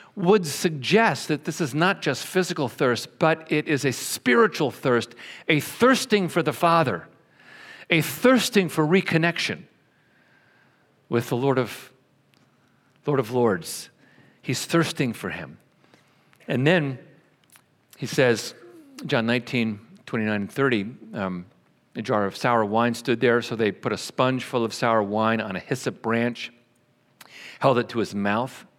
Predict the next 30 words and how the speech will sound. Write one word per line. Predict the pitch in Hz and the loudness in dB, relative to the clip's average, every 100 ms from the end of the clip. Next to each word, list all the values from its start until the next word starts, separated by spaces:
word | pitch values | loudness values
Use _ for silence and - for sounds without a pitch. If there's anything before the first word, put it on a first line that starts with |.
| _ | _
They're | 98 | -6
mocking | 98 101 107 120 131 - 139 135 | -4 -6 0 0 0 -4 -4 -6
Jesus | 135 131 127 139 - | -4 -6 -6 -8 -8
with | 131 123 | -10 -8
this. | - 135 - - - - - - - - | -8 -8 -10 -20 -20 -20 -20 -20 -20 -10
They're | 120 | -8
mocking | 117 120 113 139 143 131 | -4 0 2 0 -2 -4
him. | 117 131 147 156 - - _ - - - - - - | -2 -4 -4 -10 -16 -20 _ -20 -20 -20 -20 -20 -20
He | - 127 | -6 -2
said, | 147 107 | 0 0
"It | 147 | 0
is | 104 - | -4 -4
finished. | 139 143 170 - - - _ _ | -2 0 -2 -4 -10 -20 _ _
It | 104 | -12
is | - | -8
finished." | - 131 85 - - _ _ _ - - _ _ _ _ - _ _ | -6 -6 -6 -10 -14 _ _ _ -20 -20 _ _ _ _ -20 _ _
That, | 113 123 131 - 170 | -2 0 0 -4 -2
that's, | 123 120 - | -2 -2 -4
uh, | 120 101 | -2 -2
statement | - - 127 175 127 123 | -6 -2 -2 -2 -4 -4
number | 107 98 | -4 -4
two. | - 107 85 | -4 -4 -4
Then | 92 | -6
Jesus | 87 104 95 90 | -6 -6 -4 -8
bowed | - 92 95 | -2 0 0
his | 85 - | -2 -10
head | 104 90 | -6 -4
and | 98 98 | -4 -10
gave | 82 82 82 | -10 -8 -8
up, | 80 | -10